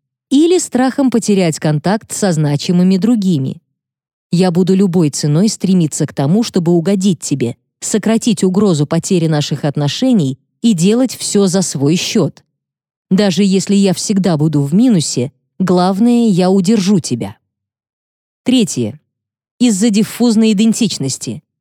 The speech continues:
когда нам неизвестно, кто мы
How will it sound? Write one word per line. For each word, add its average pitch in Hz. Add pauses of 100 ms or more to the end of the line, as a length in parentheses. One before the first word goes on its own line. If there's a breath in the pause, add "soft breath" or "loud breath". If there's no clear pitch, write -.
когда 180
нам 160
неизвестно, 165
кто 240
мы 147